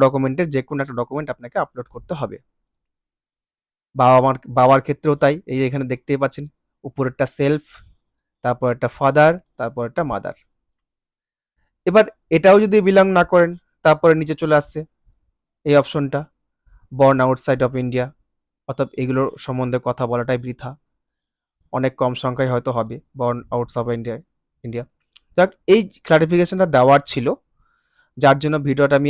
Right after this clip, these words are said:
আবার খুব তাড়াতাড়ি করতে বাধ্য হলাম। মনে হলো যে এই জায়গাটা ক্লারিফিকেশন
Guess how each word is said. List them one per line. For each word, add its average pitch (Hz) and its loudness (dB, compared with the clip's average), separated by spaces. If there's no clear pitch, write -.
আবার 139 2
খুব 147 -14
তাড়াতাড়ি 139 2
করতে 135 -4
বাধ্য 123 2
হলাম। 135 2
মনে 147 2
হলো 190 4
যে 175 0
এই 160 0
জায়গাটা 156 4
ক্লারিফিকেশন 143 -4